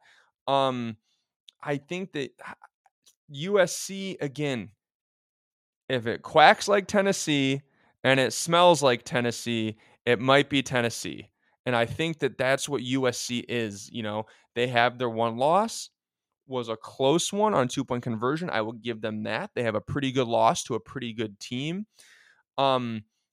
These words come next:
their best win before U C L A was, uh, Oregon State, I guess, which I think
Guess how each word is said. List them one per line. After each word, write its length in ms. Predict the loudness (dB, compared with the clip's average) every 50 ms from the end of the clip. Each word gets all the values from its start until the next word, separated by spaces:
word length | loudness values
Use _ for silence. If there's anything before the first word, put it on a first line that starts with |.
| _ _
their 200 | -4 -4 -4 -4
best 420 | -2 2 2 2 2 2 -2 -8
win 380 | -12 -8 -4 -4 -2 -2 -4 -4
before 380 | -6 -8 -10 -10 -8 -4 -4 -4
U 260 | -4 -4 -6 -6 -8
C 260 | -8 -8 -8 -6 -4
L 160 | -2 -2 0
A 340 | 0 0 0 0 0 -2 -4
was, 920 | -6 -8 -10 -4 0 2 4 4 4 4 2 -2 -4 -8 -10 -12 -14 -16 _ _ _ _ _ _ _ _ -8
uh, 180 | -4 -4 -4 -4 -6 _ -8
Oregon 480 | -4 -2 -2 -2 -4 -4 -6 -8 -8
State, 720 | -8 -10 -14 -14 -16 -16 -16 -14 -10 -8 -6 -6 -6 -6 -6
I 160 | -6 -6 -6
guess, 480 | -4 -4 -2 -2 -4 -4 -8 -12 -14 -10
which 200 | -8 -8 -8 -4 -4
I 140 | -4 -4
think 340 | -4 -6 -10 -10 -12 -12 -14